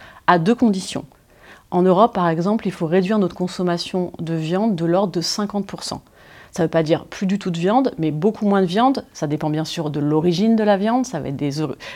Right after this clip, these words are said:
de la viande justement dans des systèmes de polyculture. Et, et de la viande qui va manger de l'herbe, <laughs> enfin des animaux qui vont manger de l'herbe et pas, et pas des céréales, euh, qui utilisent énormément de terre et énormément d'eau.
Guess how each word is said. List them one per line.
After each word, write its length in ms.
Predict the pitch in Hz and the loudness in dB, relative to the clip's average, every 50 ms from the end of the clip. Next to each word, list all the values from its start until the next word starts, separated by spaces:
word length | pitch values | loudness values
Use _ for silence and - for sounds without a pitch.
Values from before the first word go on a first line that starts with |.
| - - | -8 -2
de 40 | 180 | 2
la 120 | 160 151 165 | 4 4 4
viande 220 | 160 170 175 170 | 4 2 0 0
justement 360 | 165 170 170 - 185 175 175 170 | 0 -2 -4 -2 -2 0 0 0
dans 100 | 147 147 | 0 0
des 100 | 147 143 | -2 -2
systèmes 380 | - 170 - - 170 156 160 | -4 -6 -4 -2 0 0 0
de 80 | 147 151 | -2 -4
polyculture. 920 | 151 - - 170 160 156 170 170 - 185 165 - - - 254 294 294 - - - - - - - - - - - - | -4 -4 -2 0 0 0 0 -2 -4 -6 -6 -4 -2 0 0 0 0 -4 -18 -20 -20 -18 -18 -18 -18 -18 -20 -10 -2
Et, 380 | - 165 165 170 170 - - 151 | 2 4 6 6 4 4 2 -4
et 60 | 135 - - - | -4 -4 -2 -2
de 140 | 151 139 147 | -2 0 0
la 80 | 151 147 | 0 2
viande 220 | 165 170 170 170 | 2 2 2 2
qui 100 | 170 - | 2 0
va 100 | - 156 | -2 -2
manger 220 | 143 151 160 156 156 | -2 0 -2 -2 0
de 100 | 139 165 | 0 2
l'herbe, 260 | 160 202 294 320 247 | 4 4 4 6 4
<laughs> 20 | |
enfin 180 | 208 - 202 170 | 4 4 4 2
des 140 | 175 175 180 | 4 4 4
animaux 280 | 170 175 180 185 196 | 4 4 4 4 2
qui 120 | 196 - 170 | 2 0 -2
vont 100 | 160 160 | -2 0
manger 300 | 156 156 156 151 165 156 | 0 0 0 0 0 0
de 80 | 156 | 0
l'herbe 320 | 156 170 185 190 175 160 151 | 2 2 2 2 2 0 0
et 80 | 147 | -2
pas, 420 | 143 - 175 165 165 151 139 - - - - - - - - | 0 0 2 2 2 0 0 -4 -6 -10 -16 -20 -18 -12 -10
et 80 | 165 156 | -6 0
pas 140 | - 160 | 0 0
des 140 | 151 160 143 | 0 0 -2
céréales, 560 | 143 - 165 160 160 170 156 147 156 160 160 | -4 -2 -2 -2 0 0 2 2 2 2 2
euh, 200 | 151 135 139 147 143 - | 0 0 0 -2 -4 -6
qui 120 | - - | -8 -10
utilisent 280 | 131 - 139 151 156 - | -8 -6 -4 -4 -4 -2
énormément 500 | - 170 165 156 151 156 156 151 151 151 | 0 0 0 0 0 -2 -2 -2 -2 -2
de 60 | 156 | -2
terre 220 | 156 - 165 165 165 | -2 -2 -2 -2 -2
et 220 | 131 135 135 - | -4 -4 -4 -4
énormément 480 | - 156 151 147 147 151 143 143 143 147 | -4 -4 -4 -2 -2 -2 -2 -2 -2 -2
d'eau. 220 | 143 165 240 349 | 0 0 0 0